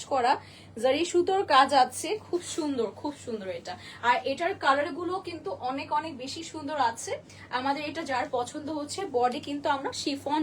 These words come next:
জর্ডেন ম্যাটেরিয়াল, খুবই সফট, পরে আরাম পাবেন। ইকরা আপু, thank you। এটা ইনারটা আছে আর প্যান্টের ম্যাটেরিয়াল, যেটা সান্তুনে পাচ্ছি। পছন্দ হলে এটা আমরা এখনই স্ক্রিনশট নেব। প্রাইস কত?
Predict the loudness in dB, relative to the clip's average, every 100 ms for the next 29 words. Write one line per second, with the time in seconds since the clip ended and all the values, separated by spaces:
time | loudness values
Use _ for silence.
0 | 4 6 4 4 0 0 -4 0 2 2
1 | 6 4 4 -4 -16 -4 6 8 12 12
2 | 10 8 6 4 2 0 6 6 6 2
3 | 0 0 -4 0 2 4 2 4 2 2
4 | 4 4 2 2 4 4 4 0 0 -2
5 | -2 -2 -2 -2 -2 -6 -2 -2 -2 -6
6 | -6 -2 -2 -2 -4 -4 -6 -18 0 2
7 | 2 0 -2 -2 -2 -2 -2 -4 -2 0
8 | 0 0 0 0 -6 -8 -8 -8 -8 -10
9 | -8 -10 -6 -6 -6 -10 -10